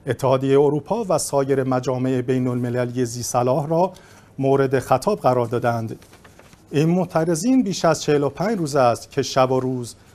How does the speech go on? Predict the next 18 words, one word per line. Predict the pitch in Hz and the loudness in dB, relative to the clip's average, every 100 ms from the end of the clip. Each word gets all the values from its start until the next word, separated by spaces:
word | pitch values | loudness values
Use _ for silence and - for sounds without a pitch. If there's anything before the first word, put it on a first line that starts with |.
| - - - | -20 -20 0
و | 127 | 2
زیر | 120 135 233 | 2 0 0
آفتاب | 170 139 131 - 123 | 2 2 2 2 2
و | 120 | 2
باران | 117 120 117 120 147 175 - - - | 2 2 2 2 0 -4 -12 -10 -2
به | 131 | -2
سکوت | - 135 - 247 - | 0 -2 -2 -6 2
و | 143 | 2
بی‌توجهی | 131 131 127 131 123 131 120 131 127 | 2 0 0 2 0 0 -4 -2 -2
نهادهای | 123 113 123 - 214 185 | -2 -2 -6 -4 -4 -2
حقوق | 135 135 127 | 0 0 0
بشر | 123 117 - 123 143 - - - _ | 0 0 4 4 4 -2 -18 -20 _
در | 135 127 127 | 6 6 6
قبال | 131 127 131 131 | 0 0 2 0
پناهجویان | 131 135 127 107 131 143 202 | 0 -2 -2 -4 -6 -2 -2
افغان | 160 123 - 127 127 | -4 -6 -4 -2 -2
اعتراض | 156 123 175 202 127 | -4 -6 -2 -2 -2
می‌کنند. | 120 120 117 113 113 | -4 -4 -2 -2 -4